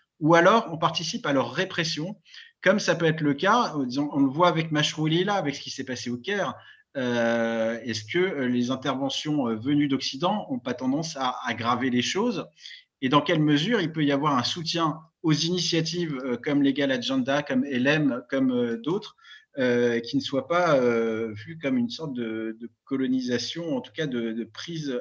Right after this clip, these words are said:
à part du débat. Ça me paraît vraiment important. Euh, question de Gilles Gauthier qui participe à ce, à ce débat, qui est le,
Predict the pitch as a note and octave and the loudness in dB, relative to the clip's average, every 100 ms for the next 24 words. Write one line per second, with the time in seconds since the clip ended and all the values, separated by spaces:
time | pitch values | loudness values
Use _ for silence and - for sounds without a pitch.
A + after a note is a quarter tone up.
0 | - A#2 D3 C#3 C3 C3+ E3 E3 D3+ D3 | -8 -10 -6 -4 -4 -2 -2 -4 -4 0
1 | C#3 C3+ D#3+ F#3 F3 D#3+ D#3+ E3+ G#3 - | 0 2 0 2 0 -2 -2 -4 -4 -10
2 | - - - _ C#3 C3+ B2+ B2+ B2 B2 | -18 -18 -20 _ 2 4 4 4 2 2
3 | B2 B2 B2 F#3 - G#3+ F3+ F3+ F3+ E3+ | 2 0 0 -2 0 -2 -2 2 2 2
4 | F#3 F#3+ E3+ F#3 - D3 - F#3 E3 C#3+ | 0 -2 -2 -4 -4 -6 -6 -8 -4 -4
5 | - D3 D3 - C3+ D3 D#3 G3+ G#3+ - | -4 -6 -6 -4 -2 -2 2 2 0 -10
6 | - C#3+ C#3 | -8 -2 -2